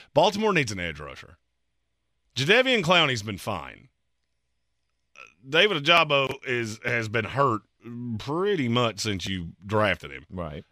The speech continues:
Speaker 1: And Odafe O has just not been all that good. But if you could go get a guy like Brian Burns, would it be worth it to you to give up two first-round picks to
Speaker 2: Hell
Speaker 1: get Brian
Speaker 2: yeah.
Speaker 1: Burns? I think it
Speaker 2: Absolutely.
Speaker 1: would be for me, too.
Speaker 2: Absolutely.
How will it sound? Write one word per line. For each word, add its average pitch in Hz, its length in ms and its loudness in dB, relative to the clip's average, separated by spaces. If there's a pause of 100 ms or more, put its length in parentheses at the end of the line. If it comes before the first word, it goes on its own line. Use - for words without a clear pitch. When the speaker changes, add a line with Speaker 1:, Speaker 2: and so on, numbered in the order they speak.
Speaker 1:
And 131 140 0
Odafe 180 420 4
O 175 160 4
has 156 120 0
just 113 180 -6
not 135 160 -2
been 113 80 2
all 101 100 0
that - 220 -12
good. 80 380 -18 (1300)
But 127 120 4
if 120 100 2
you 175 140 6
could 180 120 0
go 170 140 4
get 156 160 2
a 151 40 2
guy 143 260 4
like 107 260 -4
Brian 120 360 2
Burns, 120 520 -2 (600)
would 135 160 4
it 156 120 2
be 156 120 4
worth 127 320 0
it 147 160 -2
to 135 40 -4
you 147 160 2
to 139 60 -2
give 120 180 2
up 127 160 2
two 123 160 0
first-round 117 440 -2
picks 123 180 -4
to - 80 -10
Speaker 2:
Hell 107 80 0
Speaker 1:
get 98 60 -2
Brian 107 160 2
Speaker 2:
yeah. 107 40 -4
Speaker 1:
Burns? 117 240 -4 (200)
I - 80 -14
think 92 60 -8
it 98 140 -4
Speaker 2:
Absolutely. 143 220 -2
Speaker 1:
would 139 140 2
be 127 80 4
for 120 140 -6
me, 113 120 0
too. 101 240 -6 (120)
Speaker 2:
Absolutely. 98 500 -10